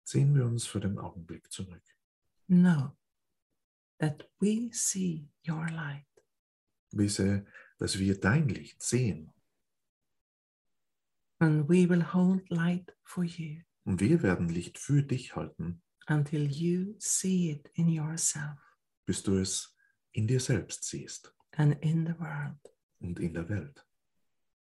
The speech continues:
Speaker 2: So that the true nature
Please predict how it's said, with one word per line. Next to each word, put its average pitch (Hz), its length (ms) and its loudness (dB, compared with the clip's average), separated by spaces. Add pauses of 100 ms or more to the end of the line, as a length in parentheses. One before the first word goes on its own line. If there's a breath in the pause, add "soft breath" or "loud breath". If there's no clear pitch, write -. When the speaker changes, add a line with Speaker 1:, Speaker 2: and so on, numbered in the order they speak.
(1700)
Speaker 2:
So 165 420 2
that 147 220 -2
the 147 80 -2
true 170 460 2
nature 175 880 2